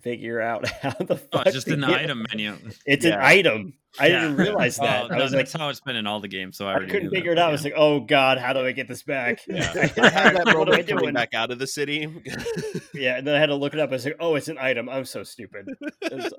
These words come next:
Speaker 3: <laughs>
Speaker 1: 'cause I was walking around. I was like, "Oh shit, I'm stuck. I can't get across the sand."
Speaker 3: And then the first time I walked out, one of those sandworms became the giant sandworm, and I'm like, "Oh,
Speaker 1: Yes!
Speaker 3: fuck, right?" <laughs>
Speaker 1: Yes, that's exactly what happened to me.
Speaker 2: Better hope you escape.
Speaker 1: And I was like, "Oh God, I ruined this game."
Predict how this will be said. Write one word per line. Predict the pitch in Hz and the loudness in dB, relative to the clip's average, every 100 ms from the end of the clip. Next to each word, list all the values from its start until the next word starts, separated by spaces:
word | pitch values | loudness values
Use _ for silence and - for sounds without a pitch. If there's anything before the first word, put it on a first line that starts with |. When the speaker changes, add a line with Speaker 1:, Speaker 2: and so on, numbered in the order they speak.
| 330 | -14
Speaker 3:
<laughs> | - 339 | -12 -6
Speaker 1:
'cause | 147 | -2
I | 175 | -2
was | 127 | -2
walking | 135 160 165 | -4 -4 -2
around. | 170 170 | -4 -4
I | 160 | -6
was | 165 | -8
like, | 196 | -8
"Oh | 240 233 | -8 -6
shit, | 226 - 247 208 | -8 0 0 0
I'm | 190 | -10
stuck. | - 247 240 - - | -8 -8 -8 -12 -6
I | |
can't | 143 247 | -4 -2
get | 220 | -4
across | 214 214 160 | -4 -4 -6
the | 190 | -8
sand." | - 233 220 147 - _ _ - 330 - | -6 -4 -4 -6 -10 _ _ -20 -20 -10
Speaker 3:
And | 185 | -8
then | 180 | -8
the | |
first | - 196 185 | -6 -6 -4
time | - 180 170 | -6 -6 -4
I | |
walked | 151 156 160 156 | -2 -2 -2 -4
out, | 147 139 | -2 0
one | 120 120 | -2 -4
of | 117 | -2
those | 110 107 | -4 -4
sandworms | - 117 117 107 107 104 | -4 -4 -4 -6 -6 -8
became | 110 120 110 | -8 -6 -6
the | 101 | -6
giant | 110 117 113 | -4 -4 -6
sandworm, | 113 107 104 | -8 -8 -8
and | 104 | -8
I'm | 113 | -8
like, | 117 | -8
"Oh, | 226 262 | -4 0
Speaker 1:
Yes! | 285 277 - | 2 0 -2
Speaker 3:
fuck, | 247 - | -6 -6
right?" | 247 - 320 - 311 | -10 -6 -6 -6 -2
<laughs> | 285 208 | 0 4
Speaker 1:
Yes, | 226 285 220 170 | 6 6 6 2
that's | 208 | 0
exactly | - 190 226 240 | -4 -2 -4 -2
what | 214 | -2
happened | 240 202 214 | -2 0 -2
to | |
me. | 170 _ _ - - - _ - 370 - | -4 _ _ -16 -14 -14 _ -6 -4 -2
Speaker 2:
Better | 339 123 | -2 0
hope | 131 135 | -2 -2
you | 147 135 | -2 -2
escape. | 127 - - 170 135 - 156 156 _ _ - | -4 -6 -4 -4 -4 -8 -14 -16 _ _ -6
Speaker 1:
And | 151 | -4
I | 151 | -2
was | 143 | -6
like, | 156 | -4
"Oh | 156 156 139 | 2 2 0
God, | 139 127 123 | -2 -2 -2
I | |
ruined | 113 127 131 120 | -4 -6 -6 -8
this | 110 - | -10 -12
game." | 117 104 98 | -10 -8 -10